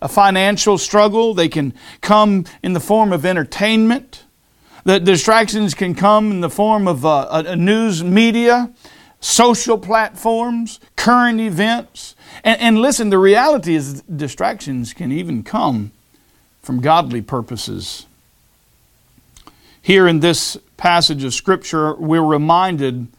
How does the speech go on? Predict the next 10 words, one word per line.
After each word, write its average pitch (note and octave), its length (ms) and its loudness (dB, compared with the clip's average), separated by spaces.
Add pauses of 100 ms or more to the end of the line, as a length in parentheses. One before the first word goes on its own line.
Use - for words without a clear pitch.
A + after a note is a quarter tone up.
(380)
of C#3 120 -6
what D#3+ 180 4
our D#3 200 2
object D3+ 600 -2
of C3 100 -8
focus C3+ 460 -6
should A#2 360 -10
be B2+ 380 -4 (180)
as A#2 140 -14
Christians. - 840 -8